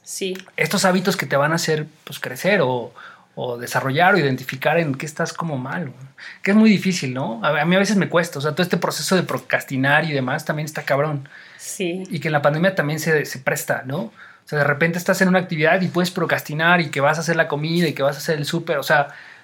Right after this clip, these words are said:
Speaker 2: tienes como un poco esa capacidad, pero tienes que también reenfocarte y, pues, hacer las cosas que tienes que hacer.
Speaker 1: Además, ¿sabes qué? Volviendo un poco al punto de que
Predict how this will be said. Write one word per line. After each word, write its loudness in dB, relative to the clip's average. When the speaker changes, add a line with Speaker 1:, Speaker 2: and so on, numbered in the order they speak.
Speaker 2:
tienes 0
como 2
un 2
poco 2
esa 2
capacidad, 0
pero -2
tienes -2
que -6
también 2
reenfocarte -2
y, -4
pues, -6
hacer 0
las 0
cosas -4
que -8
tienes -6
que -2
hacer. -4
Speaker 1:
Además, 0
¿sabes -2
qué? -4
Volviendo -2
un -8
poco -2
al -2
punto -4
de -4
que -6